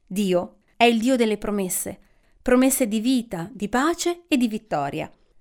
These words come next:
Quanto Egli ha promesso è anche in grado di compierlo. Romani quattro ventuno. Ti invito oggi a parlare con Dio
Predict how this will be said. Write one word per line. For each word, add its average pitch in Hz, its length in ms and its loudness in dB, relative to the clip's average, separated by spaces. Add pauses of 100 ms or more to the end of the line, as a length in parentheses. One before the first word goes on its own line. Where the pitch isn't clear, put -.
(160)
Quanto 233 440 2
Egli 233 240 2
ha 196 80 2
promesso 214 800 -4
è 247 100 2
anche 220 280 4
in 214 60 4
grado 175 260 0
di 175 140 -4
compierlo. - 760 -8
Romani 185 520 2
quattro 196 400 0
ventuno. 180 600 -6 (260)
Ti 262 140 6
invito 254 440 4
oggi 247 300 2
a 220 80 2
parlare 208 480 2
con 196 240 -2
Dio 185 380 -4